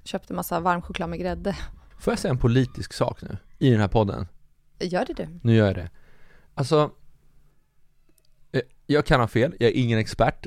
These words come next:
Speaker 2: Så här, brasklapp. Men alltså, om man nu har varit sjuk och haf-, har antikroppar,
Speaker 1: Mm.
Speaker 2: så tycker jag att man har ett ansvar att äta så mycket som möjligt på restaurang, hjälpa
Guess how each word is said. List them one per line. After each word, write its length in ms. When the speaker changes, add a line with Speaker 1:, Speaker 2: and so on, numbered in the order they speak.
Speaker 2:
Så 140
här, 140
brasklapp. 640
Men 360
alltså, 280
om 220
man 140
nu 140
har 420
varit 560
sjuk 480
och 100
haf-, 360
har 480
antikroppar, 720
Speaker 1:
Mm. 220
Speaker 2:
så 140
tycker 260
jag 480
att 200
man 120
har 120
ett 120
ansvar 840
att 400
äta 320
så 140
mycket 380
som 100
möjligt 160
på 80
restaurang, 640
hjälpa 720